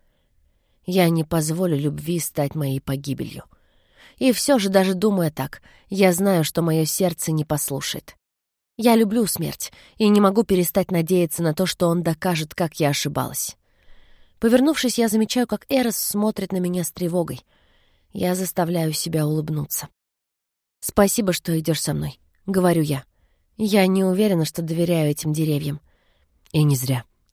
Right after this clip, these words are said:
отвечает он. "Они умеют сбивать души с пути". Я хмурюсь. "А то белое существо, в которое ты превратился, это тоже уловка леса?" "Нет". Эрос неловко прочищает горло.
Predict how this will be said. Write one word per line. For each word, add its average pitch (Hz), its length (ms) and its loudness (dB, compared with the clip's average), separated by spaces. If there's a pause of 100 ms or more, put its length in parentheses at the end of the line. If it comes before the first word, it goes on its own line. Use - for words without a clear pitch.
отвечает 202 540 -2
он. 143 160 -6 (640)
"Они 156 300 2
умеют 151 400 2
сбивать 147 400 0
души 139 240 -4
с - 80 -8
пути". - 360 -10 (600)
Я 240 200 2
хмурюсь. 170 500 -6 (920)
"А 196 280 4
то 202 200 0
белое 180 380 0
существо, 180 500 -6
в - 80 -10
которое 160 340 -4
ты 156 120 -6
превратился, 151 800 -4 (580)
это 180 300 0
тоже 247 340 0
уловка 160 400 0
леса?" 139 380 -4 (520)
"Нет". 143 480 -2 (1000)
Эрос 254 340 2
неловко 208 460 -2
прочищает 165 600 -4
горло. 147 360 -4